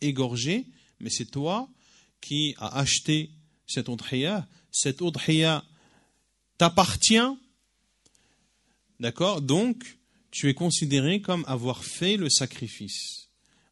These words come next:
Ainsi, que tu égorges toi-même ou que quelqu'un d'autre égorge pour toi, il t'est interdit pendant,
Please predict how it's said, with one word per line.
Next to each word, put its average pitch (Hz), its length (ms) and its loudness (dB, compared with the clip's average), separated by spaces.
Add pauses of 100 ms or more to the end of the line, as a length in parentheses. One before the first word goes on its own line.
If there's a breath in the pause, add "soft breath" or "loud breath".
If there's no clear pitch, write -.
Ainsi, 190 500 2 (260 loud breath)
que - 120 -8
tu 175 180 0
égorges 185 420 2
toi-même 185 640 2 (360 soft breath)
ou 151 120 -2
que - 140 0
quelqu'un 196 560 2
d'autre 202 460 2
égorge 175 540 2
pour - 220 -6
toi, 165 380 0 (560 loud breath)
il 135 160 4
t'est 147 120 6
interdit 151 760 4 (540 soft breath)
pendant, 139 640 4